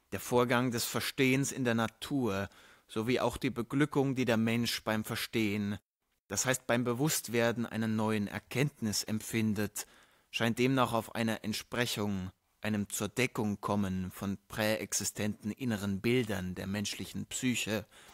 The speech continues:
mit äußeren Objekten und ihrem Verhalten zu beruhen.“ Diese Auffassung der Naturerkenntnis geht bekanntlich auf Plato zurück und wird,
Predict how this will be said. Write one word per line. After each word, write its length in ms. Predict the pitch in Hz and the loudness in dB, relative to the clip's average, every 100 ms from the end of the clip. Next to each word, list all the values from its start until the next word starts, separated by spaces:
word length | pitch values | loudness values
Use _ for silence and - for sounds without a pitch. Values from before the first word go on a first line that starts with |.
| - - _ _ _ - | -20 -20 _ _ _ -8
mit 200 | 98 - | -8 0
äußeren 440 | 123 127 120 120 | 2 2 0 -2
Objekten 760 | - 101 110 110 - 110 104 98 | -2 -2 -2 -2 -8 -6 -4 -4
und 240 | 104 104 | -6 -8
ihrem 220 | - 101 | -4 -6
Verhalten 760 | - 117 92 113 107 - - 120 _ _ _ | -4 -4 -2 -4 -6 -10 -18 -18 _ _ _
zu 180 | - | -14
beruhen.“ 460 | - 92 98 101 - - _ _ _ _ _ _ _ _ _ _ _ | -10 -10 -10 -10 -12 -18 _ _ _ _ _ _ _ _ _ _ _
Diese 280 | 92 92 - | -6 -4 0
Auffassung 800 | 113 127 - 117 - 107 104 104 101 | 0 0 2 2 2 0 0 -4 -4
der 120 | 101 | -4
Naturerkenntnis 1500 | 95 - - 147 147 - 101 - 101 95 - 104 98 - - | -4 -8 -8 0 0 0 -4 -4 -4 -4 -4 -4 -2 -2 -2
geht 180 | 107 101 | -6 -4
bekanntlich 540 | 110 - 110 - 107 | -6 -2 -2 -2 -4
auf 200 | 107 - | -4 -6
Plato 400 | - 127 123 - 104 | 2 6 6 4 -4
zurück 600 | - 104 110 - - - | -4 -2 -2 -4 -14 -8
und 220 | 110 98 | -4 -2
wird, 460 | 107 101 107 - | 0 0 -2 -8